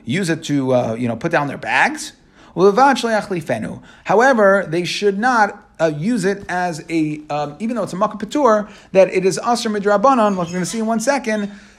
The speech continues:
it's asr midrabanan to take from the Rosh Hashanah and then put it down in the Makom Patur, and then pick up from the Makom Patur and take Rosh Hashanah.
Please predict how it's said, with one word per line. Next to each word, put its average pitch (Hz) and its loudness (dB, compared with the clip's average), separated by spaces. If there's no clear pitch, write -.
it's 156 -6
asr 226 0
midrabanan 220 4
to 202 -4
take 226 0
from 190 -6
the 175 -8
Rosh 165 -10
Hashanah 185 -2
and 147 -2
then 151 -2
put 170 -2
it 131 0
down 196 2
in 175 -4
the 165 -2
Makom 156 0
Patur, 139 -4
and 135 -4
then 143 -2
pick 190 -4
up 160 -2
from 147 -10
the 147 -4
Makom 143 -10
Patur 131 -6
and 127 -6
take 131 -8
Rosh 127 -12
Hashanah. 170 -2